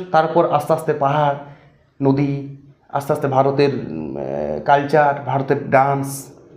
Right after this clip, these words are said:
ভারতের, আহ, খনিজ সম্পদ কোথায়, কোন রাজ্যে, এ, ব-, কয়লা কোথায় ভালো পাওয়া যায়, ম্যাঙ্গানিজ কোথায় ভালো পাওয়া যায়, এইসব প্রশ্ন পড়ে পরীক্ষায়।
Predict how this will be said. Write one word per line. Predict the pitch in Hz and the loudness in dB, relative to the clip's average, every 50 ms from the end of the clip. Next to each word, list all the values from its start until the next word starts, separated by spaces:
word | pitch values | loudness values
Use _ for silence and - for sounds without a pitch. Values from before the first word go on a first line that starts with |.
| - - - - - - - - | -20 -20 -20 -20 -20 -20 -10 -6
ভারতের, | 139 143 139 139 139 | -4 -2 -2 0 -2
আহ, | 135 - - 113 110 104 110 110 104 - | -4 -4 -4 -4 -4 -4 -4 -6 -8 -8
খনিজ | - - 147 151 147 147 | -4 -2 0 0 0 -2
সম্পদ | - 147 143 - - 139 139 135 - - - - - - _ _ _ _ _ _ _ - | -4 -4 -4 -4 -4 -4 -4 -4 -6 -10 -16 -20 -20 -20 _ _ _ _ _ _ _ -6
কোথায়, | 151 151 160 143 139 | -4 0 0 0 0
কোন | 139 147 151 135 | 2 2 2 4
রাজ্যে, | 139 139 139 135 131 135 - - - - | 4 2 2 0 -4 -6 -6 -12 -8 -4
এ, | - 147 151 147 135 | 0 0 2 2 0
ব-, | 123 127 131 123 101 98 101 110 113 113 | 0 0 -2 -2 -2 -2 -2 -2 -2 0
কয়লা | - 147 147 151 151 | 2 2 4 4 4
কোথায় | 143 147 151 151 147 139 | 2 2 0 -2 -2 -2
ভালো | 135 139 139 | 0 0 0
পাওয়া | 139 139 135 131 123 | 2 2 2 2 2
যায়, | 127 120 - - - - - | 0 -2 -4 -6 -8 -10 -10
ম্যাঙ্গানিজ | 95 90 113 139 147 156 170 175 185 196 175 170 | -6 -2 0 2 4 6 6 6 6 4 2 0
কোথায় | 165 165 170 160 | 0 2 2 0
ভালো | - 147 147 139 | 0 0 0 2
পাওয়া | 139 143 | 4 4
যায়, | 139 147 156 | 4 4 2
এইসব | 151 165 - | 0 -2 -4
প্রশ্ন | 143 139 139 131 | -4 -4 -4 -4
পড়ে | 113 117 110 107 - | -2 -2 -4 -4 -4
পরীক্ষায়। | 104 107 - - - - - | -8 -8 -10 -12 -14 -16 -16